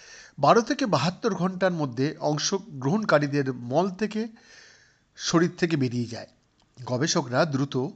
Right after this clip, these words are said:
ব্যক্তিদের মধ্যে অন্তের পরিবেশ এবং ট্রানজিট সময় উভয় ক্ষেত্রেই উল্লেখযোগ্য পার্থক্য কিন্তু লক্ষ্য করেছেন। ইউনিভার্সিটির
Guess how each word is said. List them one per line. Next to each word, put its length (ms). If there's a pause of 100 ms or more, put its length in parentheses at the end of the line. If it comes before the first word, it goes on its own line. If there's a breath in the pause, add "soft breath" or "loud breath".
(380)
ব্যক্তিদের 500
মধ্যে 360 (460 loud breath)
অন্তের 440
পরিবেশ 480
এবং 220 (100)
ট্রানজিট 500
সময় 440
উভয় 300
ক্ষেত্রেই 400
উল্লেখযোগ্য 680
পার্থক্য 480
কিন্তু 260
লক্ষ্য 240
করেছেন। 360 (720 soft breath)
ইউনিভার্সিটির 920